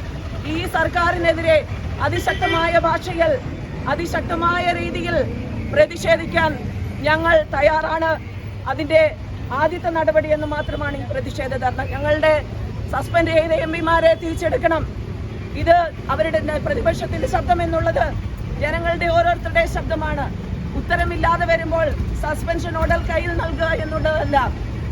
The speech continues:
ഉത്തരം പറയേണ്ടിടത്ത് ഉത്തരം പറയുക തന്നെ വേണം. അതാണ് ജനാധിപത്യം. ജനാധിപത്യത്തെ കശാപ്പ് ചെയ്യാൻ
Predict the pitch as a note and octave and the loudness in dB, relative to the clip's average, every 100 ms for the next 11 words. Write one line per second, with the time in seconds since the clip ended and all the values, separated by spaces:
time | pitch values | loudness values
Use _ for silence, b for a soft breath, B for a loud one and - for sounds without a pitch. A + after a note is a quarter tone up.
0 | - - E4 E4+ E4 E4+ E4+ F4 E4+ E4 | -4 -2 0 0 2 2 2 2 0 0
1 | E4+ - E4 E4+ E4 - D#4+ E4+ F4 E4+ | -4 -4 0 0 -2 -2 0 2 2 0
2 | D#4+ - D4 C#4+ - - - - C4+ B3 | -2 -2 -2 -2 -4 -4 -2 0 0 2
3 | E4 E4 - - G#3 - G3+ - - - | 0 0 0 0 0 0 -2 0 0 -2
4 | - - - C#4+ D#4 E4+ E4+ E4 E4 E4 | -4 -4 0 2 2 2 2 0 0 2
5 | E4+ E4 D#4+ F4 E4+ F4+ E4+ E4+ D#4+ E4+ | 2 0 -2 0 0 0 0 0 2 2